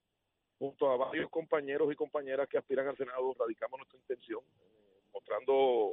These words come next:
unidad de propósito. Hay, hay compañeros que competimos, ¿verdad?, para las mismas posiciones y radicamos en conjunto,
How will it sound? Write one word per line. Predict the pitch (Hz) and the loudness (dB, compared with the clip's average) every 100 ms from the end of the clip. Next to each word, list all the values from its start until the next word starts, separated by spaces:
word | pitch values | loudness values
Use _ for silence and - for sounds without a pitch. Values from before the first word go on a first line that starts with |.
| 117 | 0
unidad | 123 120 117 | -2 4 6
de | 127 | 6
propósito. | - 131 - 123 147 - 156 | 4 -4 -2 -4 -6 -4 0
Hay, | 123 123 101 110 | 0 0 -6 -6
hay | 127 131 - _ _ _ | -6 -8 -12 _ _ _
compañeros | - 127 127 131 151 | -10 -4 -2 0 0
que | 143 | 0
competimos, | 135 - 113 131 185 143 | -2 0 -2 -2 -2 -2
¿verdad?, | 104 131 | 0 0
para | 151 117 | -2 -2
las | 98 | -6
mismas | 113 131 | -8 -8
posiciones | 131 120 - 127 160 | -6 -6 -6 -6 -4
y | 131 | -2
radicamos | 117 107 120 135 135 | -2 -2 -4 -2 -2
en | |
conjunto, | 127 131 123 107 - | -4 -10 -12 -8 -6